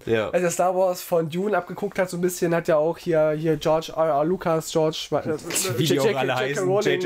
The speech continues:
Speaker 1: J
Speaker 2: Bill,
Speaker 1: Simmons. <laughs>
Speaker 2: Goethe, Schiller, genau, hat das ja auch gesagt, dass er sich da bedient hat. Und man merkt halt ganz toll, ne?
Speaker 1: Mhm.
Speaker 2: Da gibt's viele Parallelen und so weiter.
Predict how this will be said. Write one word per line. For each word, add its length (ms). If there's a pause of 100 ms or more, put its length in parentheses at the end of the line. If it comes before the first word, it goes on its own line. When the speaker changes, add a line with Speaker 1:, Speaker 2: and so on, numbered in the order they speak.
Speaker 1:
J 80
Speaker 2:
Bill, 180
Speaker 1:
Simmons. 680 (160)
<laughs> 180
Speaker 2:
Goethe, 220
Schiller, 340
genau, 220
hat 120
das 140
ja 120 (140)
auch 140
gesagt, 440
dass 100
er 60
sich 100
da 140
bedient 280
hat. 120 (220)
Und 80
man 100
merkt 280
halt 140
ganz 220
toll, 220
ne? 300
Speaker 1:
Mhm. 120
Speaker 2:
Da 60
gibt's 200
viele 160
Parallelen 560
und 140
so 100
weiter. 320